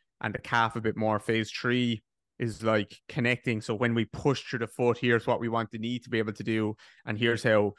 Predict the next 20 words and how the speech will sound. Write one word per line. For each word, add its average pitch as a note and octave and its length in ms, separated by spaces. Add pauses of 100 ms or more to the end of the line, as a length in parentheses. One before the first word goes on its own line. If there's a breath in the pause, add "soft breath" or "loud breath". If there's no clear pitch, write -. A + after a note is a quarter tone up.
(180 soft breath)
the B2+ 80
hip, C3+ 360
we C3 120
should A#2+ 160
get A#2+ 160
hip C3+ 160
extension A#2+ 600
when A2 140
we A2 100
push - 280
through A2+ 180
this G#2+ 160
part A2+ 320
of G2+ 80
the G#2+ 80
foot. E3 340 (420 loud breath)
And A2 200
that's A#2 240
kind A#2+ 180
of G#2 140